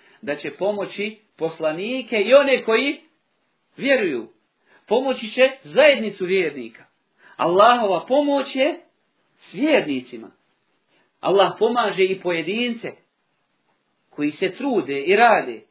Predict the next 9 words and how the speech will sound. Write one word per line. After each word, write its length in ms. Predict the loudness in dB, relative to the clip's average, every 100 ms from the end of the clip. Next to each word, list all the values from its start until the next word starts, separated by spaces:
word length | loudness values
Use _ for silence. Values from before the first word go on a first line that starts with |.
| _ _ _ -16
ali 380 | -6 -2 -2 -2
Allah 360 | 0 2 2 0
Želešanu 580 | -4 -8 -4 -4 -4 -8
prije 200 | -8 -8
svega 400 | -4 -4 -2 -4
svoju 260 | -2 -2 -2
pomoć 460 | -6 -4 -8 -10 -18 _ _ -14
usmjerava 600 | -14 -12 -10 -8 -6 -6
vjernicima. 680 | -8 -6 -6 -8 -16 -20